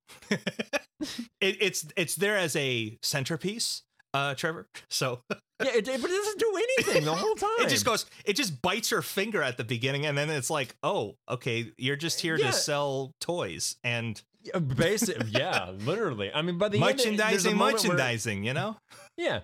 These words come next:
Speaker 2: you were telling me, you were like, "Oh yeah, I'm pretty sure there's a part where, like, it does, like, some super cool, like, powers
Speaker 1: I was
Speaker 2: and
Speaker 1: hoping.
Speaker 2: stuff."
Speaker 1: I was, I kind of vaguely remember, like, I've, 'cause it was, it's been so long since I had seen it, and I'm like, "Oh, well, I'm sure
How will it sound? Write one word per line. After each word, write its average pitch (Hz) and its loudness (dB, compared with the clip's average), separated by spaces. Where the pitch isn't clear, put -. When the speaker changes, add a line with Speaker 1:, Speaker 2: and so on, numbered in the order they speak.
Speaker 2:
you 175 2
were 185 2
telling 175 0
me, 156 2
you 147 0
were 139 2
like, 123 -2
"Oh 127 0
yeah, 123 0
I'm 113 -2
pretty 170 -2
sure 151 -4
there's 120 -2
a 110 -6
part 123 -6
where, 117 -4
like, 110 -6
it 113 -4
does, 117 -2
like, 117 -4
some 101 -4
super 131 -2
cool, 117 -4
like, 95 -4
powers 113 2
Speaker 1:
I 196 6
was 202 6
Speaker 2:
and 117 2
Speaker 1:
hoping. 240 4
Speaker 2:
stuff." 143 -2
Speaker 1:
I 165 2
was, 185 0
I 147 0
kind 214 -2
of 180 0
vaguely 170 0
remember, 156 0
like, 135 -2
I've, - -4
'cause 139 0
it 135 2
was, 120 0
it's 131 -4
been 143 0
so 127 0
long 120 -2
since 107 -4
I 98 0
had 98 -2
seen 165 -4
it, 104 -2
and 131 0
I'm 139 0
like, 127 0
"Oh, 147 0
well, 175 0
I'm 208 2
sure 466 2